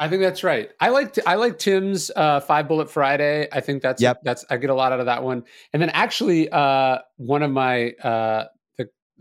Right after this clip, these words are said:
Speaker 1: one of my, he started as my research assistant and now he,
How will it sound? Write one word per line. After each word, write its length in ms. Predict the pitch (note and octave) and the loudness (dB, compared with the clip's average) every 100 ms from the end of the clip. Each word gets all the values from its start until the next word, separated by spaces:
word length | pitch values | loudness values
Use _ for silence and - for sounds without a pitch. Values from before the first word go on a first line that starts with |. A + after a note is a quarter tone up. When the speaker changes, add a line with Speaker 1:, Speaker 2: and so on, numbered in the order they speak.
| C3+ | -12
Speaker 1:
one 160 | C#3+ A#2+ | -6 -4
of 60 | |
my, 240 | A2+ A2+ A2 | -4 -4 -6
he 120 | A#2 | -8
started 300 | G2+ C3 B2 | -2 0 2
as 140 | A#2 G#2 | 0 -2
my 80 | |
research 420 | G#2+ A#2 B2 B2 - | -4 -4 -6 -8 -8
assistant 420 | - A2+ - G#2 | -12 -10 -8 -6
and 80 | G#2 | -4
now 200 | G#2+ G#2+ | -6 -6
he, 200 | A2+ | -10